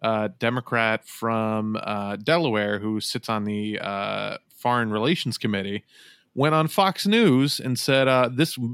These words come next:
may v-, uh, this may well be the thing that calls for military action against Iran if that's what the intelligence supports." So, you know, totally useless as usual. Fucking absolutely worthless. Any, any Democrat that's in power,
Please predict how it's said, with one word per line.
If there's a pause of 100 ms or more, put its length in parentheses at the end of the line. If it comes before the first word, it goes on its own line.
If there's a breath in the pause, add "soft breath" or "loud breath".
(200)
may
v-,
uh,
this
may
well
be
the
thing
that
calls
for
military
action (300 soft breath)
against
Iran
if
that's
what
the
intelligence
supports."
So, (760)
you
know, (120)
totally
useless
as
usual. (920)
Fucking
absolutely
worthless. (100)
Any,
any
Democrat
that's
in
power,